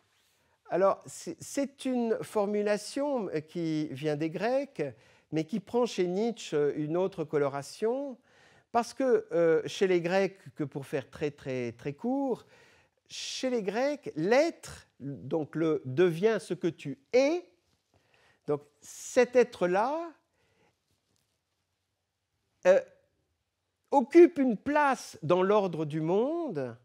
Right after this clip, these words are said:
et en quelque sorte déjà fixé par un ensemble de, de paramètres qui fait que celui qu'on est, en quelque sorte, euh,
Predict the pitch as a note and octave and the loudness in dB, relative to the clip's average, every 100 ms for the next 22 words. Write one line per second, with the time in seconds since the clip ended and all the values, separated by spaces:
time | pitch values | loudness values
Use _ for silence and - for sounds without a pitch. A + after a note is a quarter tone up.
0 | _ _ _ _ _ _ - F#3+ G3 G3+ | _ _ _ _ _ _ 4 6 6 4
1 | B3+ C4 B3+ C#4+ A3 G3+ C4 C#4 C#4 - | 2 2 0 0 0 0 0 0 -2 -4
2 | C#4+ C4 - - C4+ C4 G#3+ - _ _ | -8 -8 -8 -2 0 0 -2 -6 _ _
3 | - E3+ E3+ F3+ G#3+ C#4+ D#4+ B3+ D4 C#4+ | 0 2 2 2 2 2 2 0 0 0
4 | C4+ G3+ E3 D#3 D#3 C#3+ D#3 D#3 C3 - | 0 -2 -2 0 0 0 0 0 -2 -6
5 | - _ _ - B2 - G#2 A2 G#2 F2 | -20 _ _ -16 -14 -14 -14 -12 -12 -12
6 | G2+ G#2+ A#2+ A#2+ _ - A#2 G#2+ B2+ D3 | -14 -14 -14 -18 _ -18 -14 -8 -6 0
7 | E3+ D#3+ F3 A3 D4 F4+ - - C3+ - | 0 2 0 2 2 0 -4 -8 -12 -14
8 | _ _ _ G#3+ B3 D4+ B3+ A3+ - C4+ | _ _ _ -4 -2 0 0 0 0 0
9 | B3 C4+ G#3+ G#3 F#3+ F#3+ B3 D#4 F4+ D#4+ | 2 2 2 2 4 4 4 4 0 -4
10 | _ _ _ _ - D3+ F#3 G3+ G3+ G3 | _ _ _ _ -8 -4 0 0 0 0
11 | D4 D4+ - _ _ _ _ _ _ _ | 0 0 -2 _ _ _ _ _ _ _
12 | - | -6